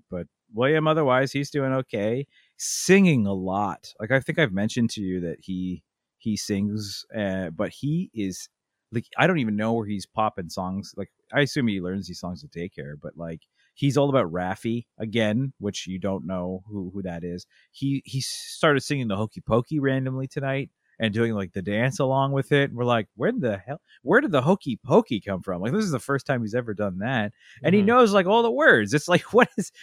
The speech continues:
Speaker 1: where did this come from?
Speaker 2: <laughs>
Speaker 1: But, uh, also,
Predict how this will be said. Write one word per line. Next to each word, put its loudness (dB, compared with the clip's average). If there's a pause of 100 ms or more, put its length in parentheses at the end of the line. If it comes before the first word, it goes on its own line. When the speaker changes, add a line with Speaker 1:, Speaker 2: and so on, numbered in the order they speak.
(160)
Speaker 1:
where -2
did 4 (100)
this -4
come 0
from? 0 (120)
Speaker 2:
<laughs> -4 (240)
Speaker 1:
But, 0
uh, 0
also, 4